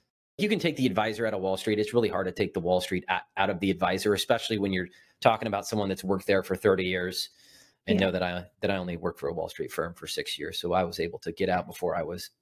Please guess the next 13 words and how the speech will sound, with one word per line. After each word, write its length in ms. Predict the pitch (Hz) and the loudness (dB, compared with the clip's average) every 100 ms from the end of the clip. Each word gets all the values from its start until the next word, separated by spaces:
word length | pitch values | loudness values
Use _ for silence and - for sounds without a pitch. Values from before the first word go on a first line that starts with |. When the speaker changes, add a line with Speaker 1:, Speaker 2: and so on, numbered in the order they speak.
| _ | _
Speaker 2:
Much 220 | 202 208 202 | 4 4 4
easier 240 | 196 196 | 4 4
to 60 | 190 | 4
Speaker 1:
institutionalized. 500 | 190 180 180 214 214 | 2 2 0 0 0
Speaker 2:
unwind. 180 | 220 - - | -2 -6 -20
<laughs> 180 | - - | -4 6
Speaker 1:
Yeah. 300 | 160 143 107 - _ _ | 6 6 -4 -14 _ _
To, 140 | 147 135 | -2 0
to 120 | 165 | 2
quickly 280 | 240 233 160 | 4 4 2
answer 180 | 156 151 | 2 0
your 80 | 120 | 2
question, 500 | 120 - 117 107 | 2 2 0 0